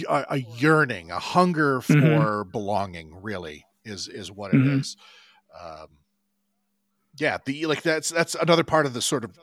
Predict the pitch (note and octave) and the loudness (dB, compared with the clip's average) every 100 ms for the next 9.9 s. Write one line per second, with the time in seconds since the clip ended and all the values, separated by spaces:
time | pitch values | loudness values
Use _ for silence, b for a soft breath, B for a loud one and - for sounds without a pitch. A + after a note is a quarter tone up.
0 | _ - G3 F3 D#3+ C3 A#2+ A#2+ A#2+ A2+ | _ -6 0 0 0 -2 -4 -6 -6 -8
1 | F#2+ G2 A#2 G2 F#2 F#2 E2 - - G#2+ | -8 -8 -8 -8 -10 -8 -8 -10 -12 -12
2 | - - A2 A2+ C3 - A2 B2 F3 F#3+ | -12 -12 -12 -8 -8 -10 -8 2 4 4
3 | C#3 D3 C#3+ C3+ B2 A#2 A2 G#2 G2+ E2+ | 2 -6 -4 -4 -4 -2 -4 -4 -6 -10
4 | E2+ E2 D#2 D2+ C2+ E2 - - A#2 C#3 | -8 -10 -8 -8 -8 -10 -12 -14 -10 -8
5 | B2+ C#3+ B2+ C3+ D3 B2+ - C#3+ - - | -6 -6 -6 -4 -2 -2 -2 -2 -2 -4
6 | - F3+ D#3 - C3+ G2+ G#2 - B2+ A2+ | -2 0 0 2 0 0 -4 -4 -4 -4
7 | F2 B B - G#2+ A2+ D#3 D#3+ A#2+ G2 | -8 B B -14 -8 4 6 6 2 -4
8 | F#2 E2+ G2+ G2 - A2 G#2+ F2 C#2 B | -8 -12 -12 -10 -8 -6 -6 -8 -14 B
9 | B B B B - E2 - A#2+ | B B B B -20 -6 0 0